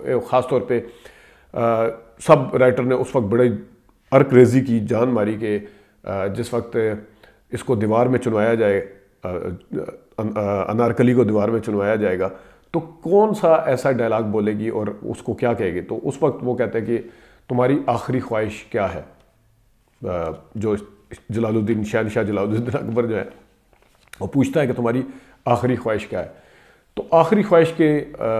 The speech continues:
जवाब में जो अनारकली कहती है कि, "मुझे एक दिन के लिए मलका बना दिया जाए।" अब उसका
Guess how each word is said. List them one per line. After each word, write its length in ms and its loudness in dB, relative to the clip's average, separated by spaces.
जवाब 260 4
में 320 0
जो 160 0
अनारकली 460 4
कहती 420 0
है 120 4
कि, 360 -2
"मुझे 340 2
एक 180 2
दिन 140 0
के 100 -2
लिए 140 0
मलका 300 -2
बना 200 -4
दिया 220 -6
जाए।" 220 -10
अब 400 -6
उसका 600 -2